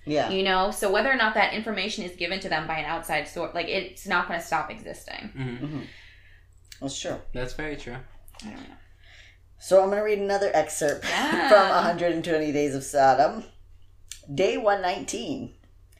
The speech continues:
Speaker 1: He places a young boy in a machine which stretches him, dislocating his bones. He is meticulously and thoroughly broken, then removed from, from the machine, given a chance to recover his breath, exposed to the process again,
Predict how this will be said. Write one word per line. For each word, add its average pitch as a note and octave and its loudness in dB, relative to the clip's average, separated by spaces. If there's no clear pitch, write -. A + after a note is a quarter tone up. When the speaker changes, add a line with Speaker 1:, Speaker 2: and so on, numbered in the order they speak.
Speaker 1:
He - -4
places A3+ 0
a E3 6
young E3 2
boy D3 4
in C#3+ 0
a C#3+ 2
machine C#3 0
which D3 -6
stretches D3 -2
him, A2 -6
dislocating F3+ 2
his C#3+ -2
bones. A2+ -4
He E3 0
is E3+ 0
meticulously D3 -2
and C3+ 0
thoroughly C#3+ 0
broken, C3 -2
then D#3 -2
removed D#3 0
from, D3+ -4
from C#3 2
the C3+ 4
machine, C3+ 0
given F#3+ 2
a G3+ -2
chance F3 -6
to D#3 -6
recover C#3 0
his B2 -8
breath, B2 0
exposed F#3+ 2
to - -4
the E3+ 0
process D3 0
again, B2+ -2